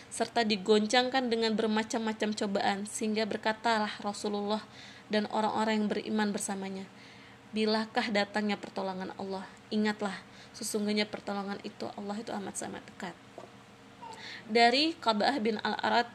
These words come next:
ia berkata, eh, mereka pernah mengadu kepada Rasulullah sallallahu alaihi wasallam ketika beliau sedang berbaring di bawah, di bawah naungan berbantalkan selimutnya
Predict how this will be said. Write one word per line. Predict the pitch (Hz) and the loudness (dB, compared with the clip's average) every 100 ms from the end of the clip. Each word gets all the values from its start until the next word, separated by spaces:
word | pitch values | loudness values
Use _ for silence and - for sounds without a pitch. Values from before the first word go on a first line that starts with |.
| - | -6
ia | 220 202 | -2 -2
berkata, | - 196 190 196 202 - - - - 240 - - - | -2 -4 -4 -8 -8 -16 -20 -20 -18 -14 -14 -14 -4
eh, | 208 202 202 196 - - - | 0 2 2 0 -6 -20 -8
mereka | 220 233 233 254 | 2 4 4 2
pernah | 233 226 226 | 2 0 0
mengadu | 247 226 220 214 208 208 - | 2 4 4 4 0 -4 -6
kepada | 214 202 208 | 0 2 2
Rasulullah | 202 202 214 208 220 | 0 -2 -2 0 -2
sallallahu | 214 202 | -2 -2
alaihi | 208 | -2
wasallam | - 208 214 | 0 0 -2
ketika | - - 196 | -8 -4 -2
beliau | 196 208 | 0 -2
sedang | 226 196 196 | -2 -2 -2
berbaring | 196 196 214 220 214 208 - 202 | -2 4 4 4 2 -2 -8 -8
di | |
bawah, | 196 190 190 202 214 208 | -4 -2 0 -2 -4 -6
di | 202 | -4
bawah | 190 202 | -2 0
naungan | 247 196 196 190 208 254 269 - - - - | 0 -2 -2 -2 0 0 -2 -10 -18 -18 -6
berbantalkan | 208 214 196 196 196 202 202 208 | -2 0 0 -2 -4 -2 -4 -4
selimutnya | 196 190 185 185 180 | -4 -4 -6 -8 -10